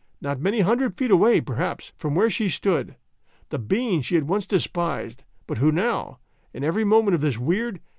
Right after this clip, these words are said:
dreamlike life, became more and more dear. It was not possible that he was unconsciously,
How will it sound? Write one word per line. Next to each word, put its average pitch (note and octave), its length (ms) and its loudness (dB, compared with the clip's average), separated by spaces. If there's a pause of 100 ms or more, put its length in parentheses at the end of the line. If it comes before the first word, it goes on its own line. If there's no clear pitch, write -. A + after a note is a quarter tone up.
(160)
dreamlike G#3 520 2
life, D3 360 -2 (340)
became D3+ 340 0
more G3 220 0
and A3 80 -2
more G3 160 4
dear. C3 480 -2 (1000)
It C#4 140 0
was A#3 180 2
not C#4 240 -2
possible F3+ 420 2
that C#3 100 0
he C4 320 0
was D3+ 180 2
unconsciously, D#3+ 840 -4